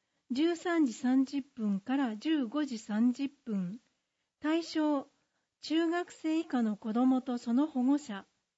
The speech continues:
費用、保護者千四十円。中学生以下、八百三十円。定員、各回七組、先着順。一組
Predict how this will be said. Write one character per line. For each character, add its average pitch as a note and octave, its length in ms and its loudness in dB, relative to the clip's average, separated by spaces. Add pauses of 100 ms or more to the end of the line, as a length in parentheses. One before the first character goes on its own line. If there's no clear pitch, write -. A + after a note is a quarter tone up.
(220)
費 E4+ 160 0
用、 A3 340 0 (460)
保 C#4+ 80 2
護 D4+ 180 4
者 G#3+ 240 -8 (180)
千 D4 420 2
四 C4+ 340 6
十 C4 320 0
円。 G#3 240 -6 (640)
中 E4 280 0
学 E4+ 220 -4
生 D#4 360 -2
以 C#4+ 180 -2
下、 A3+ 240 -8 (720)
八 - 180 -8 (100)
百 F4 220 -2
三 C4 380 2
十 C#4+ 280 0
円。 G3 220 -4 (720)
定 D#4+ 240 4
員、 D4 300 4 (720)
各 - 320 -8
回 A#3+ 420 -2
七 B3+ 280 2
組、 G3 420 -2 (300)
先 D4+ 280 4
着 C#4 360 -4
順。 A3+ 400 0 (1080)
一 E4 300 -2
組 G#3+ 420 4